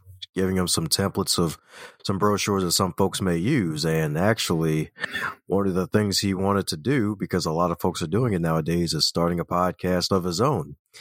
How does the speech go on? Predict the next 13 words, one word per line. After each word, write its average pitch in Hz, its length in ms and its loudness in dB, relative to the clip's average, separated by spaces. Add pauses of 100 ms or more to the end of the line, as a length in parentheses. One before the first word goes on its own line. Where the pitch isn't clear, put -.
(460)
And 101 420 0
he 110 300 0
actually 110 800 0
had 98 480 0
ideas 92 560 2
like 85 140 -4
that. 127 160 4 (160)
<laughs> - 120 -4
That's - 180 2
probably 147 600 0 (580)
one 135 300 0
of 113 160 -2
the 107 260 2